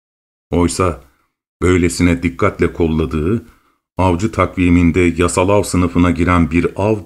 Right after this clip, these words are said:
değildi. Ulrich von Gradwitz, karanlık ormanda insan avına çıkmıştı. Gradwitz'in ormanlık bölgeleri çok genişti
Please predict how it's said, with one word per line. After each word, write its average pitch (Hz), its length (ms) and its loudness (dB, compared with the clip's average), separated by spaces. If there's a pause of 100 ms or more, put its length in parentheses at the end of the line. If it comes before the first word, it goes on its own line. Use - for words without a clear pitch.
değildi. 73 500 -2 (1080)
Ulrich 95 440 0 (140)
von 90 240 4
Gradwitz, 101 800 -2 (680)
karanlık 95 520 2
ormanda 95 760 2 (840)
insan 98 380 4
avına 73 400 2
çıkmıştı. - 720 -8 (1200)
Gradwitz'in 113 760 2
ormanlık 104 600 2
bölgeleri 98 600 2
çok - 280 0
genişti 73 580 -4